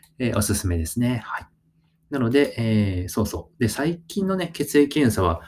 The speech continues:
僕が十位になった頃よりもですね、どんどん進化していって、より早期の腎臓病がわかるようになっているんですね。で、まあ、有名なのはエスディーエムエーっていうような項目なんですけれども、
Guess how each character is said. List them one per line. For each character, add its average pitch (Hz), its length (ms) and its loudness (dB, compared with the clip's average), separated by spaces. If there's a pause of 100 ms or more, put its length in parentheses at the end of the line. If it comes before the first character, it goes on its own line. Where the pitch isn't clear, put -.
(180)
僕 120 200 0
が 165 60 4
十 196 200 2
位 180 60 2
に 123 80 0
な 113 100 2
っ 110 80 -4
た - 80 -2
頃 95 220 0
よ 87 80 4
り 82 80 0
も 85 80 -2
で 85 100 -4
す - 140 -4
ね、 107 40 2
ど 131 160 2
ん 113 40 2
ど 92 80 2
ん 85 40 -2
進 117 240 0
化 85 140 -4
し - 100 -6
て - 100 -4
い 82 40 0
っ - 80 -12
て、 101 380 0 (160)
よ 131 120 4
り 190 100 2
早 262 300 2
期 123 120 0
の 98 100 2
腎 98 240 0
臓 95 240 0
病 90 180 2
が 85 260 -2
わ 101 100 -2
か 104 100 -4
る 90 80 -2
よ 85 60 -4
う - 20 -6
に - 60 -10
な 87 80 -6
っ - 100 -12 (140)
て 90 100 -4
い 87 60 0
る 85 120 -4
ん 87 60 -10
で 82 80 -12
す - 140 -8
ね。 151 180 -6 (680)
で、 175 100 -8
ま 156 220 0
あ、 - 60 -12
有 139 160 2
名 143 140 2
な 160 80 0
の 135 80 2
は 101 80 0
エ 98 80 -4
ス - 180 -6
デ 110 100 6
ィ 107 120 8
ー 113 60 0
エ - 20 2
ム 113 200 4
エ 120 120 4
ー 92 80 -2
っ - 20 -20
て 113 100 -6
い 127 40 -2
う - 40 -2
よ 180 80 -2
う - 20 -2
な 113 100 -2
項 101 220 -2
目 92 200 -4
な 85 140 -4
ん 87 60 -8
で 80 60 -8
す - 120 -16
け - 60 -14
れ 98 60 -12
ど 120 80 -10
も、 143 260 -6